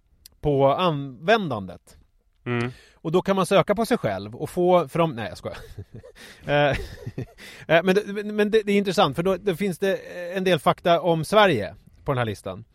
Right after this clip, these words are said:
Speaker 1: Bland annat att Sverige är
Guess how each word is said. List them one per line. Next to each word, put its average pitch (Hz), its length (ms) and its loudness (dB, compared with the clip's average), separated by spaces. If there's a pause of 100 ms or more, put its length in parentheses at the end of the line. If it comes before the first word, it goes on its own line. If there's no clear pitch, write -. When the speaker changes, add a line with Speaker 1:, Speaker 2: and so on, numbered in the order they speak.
(400)
Speaker 1:
Bland 170 220 4
annat 185 340 2 (720)
att 160 220 2
Sverige 208 680 2 (140)
är 143 520 0